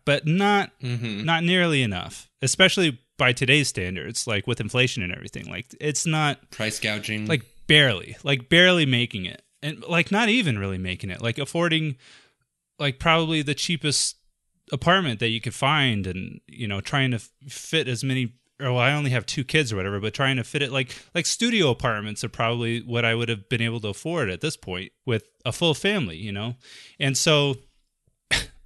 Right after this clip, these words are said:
Speaker 1: the quickest way to make more money is to job hunt. And people, you know, maybe some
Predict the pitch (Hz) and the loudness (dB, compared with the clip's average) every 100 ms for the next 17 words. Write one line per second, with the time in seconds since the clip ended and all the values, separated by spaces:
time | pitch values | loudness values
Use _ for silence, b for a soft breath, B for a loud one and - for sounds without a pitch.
0 | B B B - 160 - 202 190 170 165 | B B B -2 0 4 2 2 2 4
1 | 185 143 113 123 117 143 175 95 101 - | 4 4 0 0 0 0 -2 -4 -2 2
2 | 143 131 101 - _ B B 160 151 214 | 4 2 -4 -10 _ B B -4 2 2
3 | 208 196 185 180 - 156 151 139 147 165 | 2 2 2 0 -4 -2 0 0 0 0
4 | 160 165 139 120 | -2 -2 -2 -4